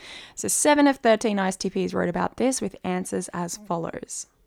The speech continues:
If I'm being physically held back from saving someone or myself from a dire event. Trapped in a room with, and they used a word there, but I'm choosing to blank it out, but it's along the line of abusers. Having to depend on someone else to do mundane things like dressing up and taking a shower.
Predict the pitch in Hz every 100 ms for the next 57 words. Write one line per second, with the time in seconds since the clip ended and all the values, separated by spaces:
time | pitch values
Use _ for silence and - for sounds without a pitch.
0 | - 214 247 240 226 208 - 262 285 -
1 | 247 208 208 190 175 - 180 180 202 208
2 | 226 220 220 220 214 220 185 175 170 170
3 | - 226 - - 185 175 170 170 165 -
4 | 160 - - - _ _ - - _ _
5 | - 240 - 320 277 208 208 202 196 -
6 | - _ _ - 185 185 180 175 180 175
7 | 175 - - - 180 - 185 185 180 180
8 | 185 180 - 185 202 233 190 180 180 175
9 | 175 165 170 175 175 175 170 160 - -
10 | _ 175 170 175 180 247 254 - - -
11 | - - _ _ 240 262 269 269 247 190
12 | 202 196 190 196 185 190 175 170 - 180
13 | 175 170 170 170 170 170 - 247 247 -
14 | 180 - - 180 - 180 214 220 175 175
15 | - - 170 165 175 170 - 185